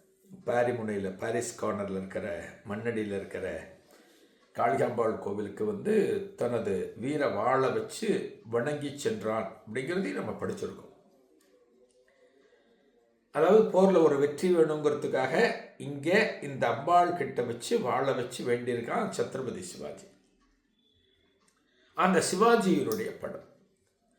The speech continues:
எல்லாம் தொடச்சு முடிச்ச உடனே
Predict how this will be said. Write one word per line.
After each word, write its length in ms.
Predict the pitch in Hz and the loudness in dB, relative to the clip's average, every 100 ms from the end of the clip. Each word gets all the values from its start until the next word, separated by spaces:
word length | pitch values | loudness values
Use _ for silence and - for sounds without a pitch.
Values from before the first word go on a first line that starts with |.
| _ _ _ _ _ - | _ _ _ _ _ -4
எல்லாம் 440 | 190 233 190 - | -2 0 -2 -4
தொடச்சு 380 | 160 226 220 - | -4 -2 -2 -2
முடிச்ச 580 | 220 123 113 190 - - | -2 -2 -4 -6 -6 -4
உடனே 400 | 127 110 - | -2 -4 -6